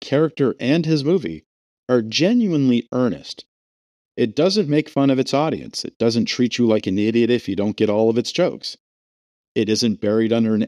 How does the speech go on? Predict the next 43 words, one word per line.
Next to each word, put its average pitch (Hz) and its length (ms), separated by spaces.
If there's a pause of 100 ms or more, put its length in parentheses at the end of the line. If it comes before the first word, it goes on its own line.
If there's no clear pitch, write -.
avalanche 110 520
of 117 100
sarcasm. 92 680
It's - 160
just 139 240
a 147 100 (140)
fun 196 240
movie 101 420 (600)
that's 269 300
maybe 214 240
a 147 60
little 143 180
more 107 100
complicated 98 720
than 90 160
it - 160
needs 110 280
to 76 100
be, 107 260
but 101 320 (380)
I 143 140
don't 190 260
always 143 340
want 127 180
my 110 140
filmed 110 340
entertainment 107 640
to 110 100
be 90 200
lowbrow. 76 640 (960)
Sure, 139 340
I 101 40
love 131 220
to 127 80
turn 123 240
my 107 120
mind 104 280
off 90 180
sometimes 92 600
and 90 140
just - 340
veg 92 220
out, 117 280